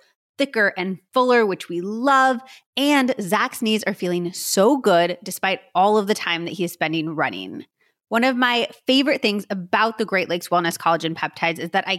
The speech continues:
cannot taste them at all, and they dissolve so well in hot and cold beverages.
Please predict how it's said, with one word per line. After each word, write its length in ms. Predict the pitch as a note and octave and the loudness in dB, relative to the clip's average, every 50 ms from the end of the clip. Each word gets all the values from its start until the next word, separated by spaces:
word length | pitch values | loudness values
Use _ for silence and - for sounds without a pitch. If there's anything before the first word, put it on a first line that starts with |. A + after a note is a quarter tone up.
| - - | -8 -12
cannot 500 | - - - - G#3 A3+ C4 C#4 - - | -18 -12 -6 -4 -2 0 0 -2 -2 -4
taste 280 | - F#3+ F3+ - - | -6 -6 -4 -4 -4
them 200 | F#3 E3+ E3+ F3 - _ _ _ _ _ - | -4 -4 -4 -6 -10 _ _ _ _ _ -6
at 200 | - G3+ A#3 B3 - - | -4 -2 -2 -2 -2 0
all, 380 | F3 E3 D#3+ D#3 D#3 D#3+ D#3+ - - - - | 2 2 4 4 2 0 -2 -6 -12 -18 -12
and 100 | - G3 | -6 -4
they 60 | G3 | -2
dissolve 480 | F#3 F#3+ F#3 G3 G3 F#3+ G3 F#3 G#3 G3+ | -2 -2 0 2 2 2 0 -2 -6 -8
so 340 | - - - - G3+ G#3 A#3 | -6 -4 -2 0 2 2 2
well 260 | A#3+ A#3 A3 A3 G#3+ | 4 4 2 2 0
in 140 | - G3+ F#3+ | 0 -4 -4
hot 320 | G3+ - F#3+ F#3+ G3 - - - _ _ - | -2 -2 -2 -2 -2 -4 -10 -20 _ _ -2
and 380 | G3 A3 A#3+ C4 B3+ A3+ - | 0 2 2 2 2 2 0
cold 400 | - - - G#3 G3 G3+ G3 E3+ | -2 0 2 2 2 2 2 0
beverages. 680 | - E3+ E3 D#3+ D#3+ - - - - - B1+ - - | -2 -2 -2 -4 -6 -10 -10 -12 -14 -14 -16 -16 -16